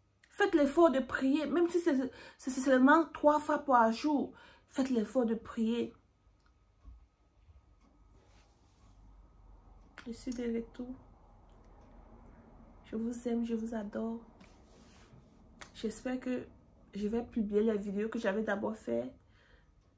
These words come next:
Bon, avant de recommencer encore. Ok, donc restez juste scotchés sur cette chaîne. Je vous aime, je vous dis encore merci, mille fois merci.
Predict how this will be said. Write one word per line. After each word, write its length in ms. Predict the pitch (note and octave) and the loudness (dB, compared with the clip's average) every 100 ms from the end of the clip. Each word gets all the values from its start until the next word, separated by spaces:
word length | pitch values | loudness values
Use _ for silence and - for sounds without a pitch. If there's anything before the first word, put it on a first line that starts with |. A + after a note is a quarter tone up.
| _ | _
Bon, 340 | G#3+ G3+ G#3+ - | -2 -2 -2 -10
avant 220 | - G3+ A3+ | -6 -2 0
de 160 | A3 | 0
recommencer 720 | G#3 F#3+ G3+ G3 G3 G3 - A3+ | 0 -4 -4 -2 -2 -6 -6 -6
encore. 420 | G#3 G#3+ A3 A#3 - _ _ _ _ _ _ _ _ _ _ _ _ _ _ _ | -6 -8 -10 -10 -20 _ _ _ _ _ _ _ _ _ _ _ _ _ _ _
Ok, 260 | - - - B3+ C4 - | -16 -14 -10 -8 -8 -12
donc 140 | A3+ | -10
restez 260 | A3+ A3+ A#3 | -10 -8 -10
juste 340 | A#3 A#3 - | -8 -10 -8
scotchés 460 | A#3 - - A3 A3+ | -8 -8 -10 -8 -8
sur 160 | A#3 A3 | -8 -8
cette 240 | A3+ A3+ | -10 -12
chaîne. 400 | - C4+ D4+ E4+ - _ _ _ _ | -8 -6 -4 -6 -8 _ _ _ _
Je 100 | - | -8
vous 320 | G#3 G#3+ A3+ A3+ | -6 -4 -2 -2
aime, 240 | A3+ A#3 - - | -2 -4 -6 -8
je 60 | |
vous 160 | G3+ A3 | -6 -4
dis 140 | A3+ | -4
encore 260 | G#3+ G#3 A3 | -4 -4 -6
merci, 560 | G#3+ G#3 G#3 - B3+ B3+ | -4 -6 -10 -8 -8 -4
mille 400 | A#3+ B3+ D4 D4+ | 0 2 2 0
fois 300 | - - A3+ | -8 -4 -2
merci. 640 | A3+ G3 G3 - - - | 0 -2 -6 -10 -12 -12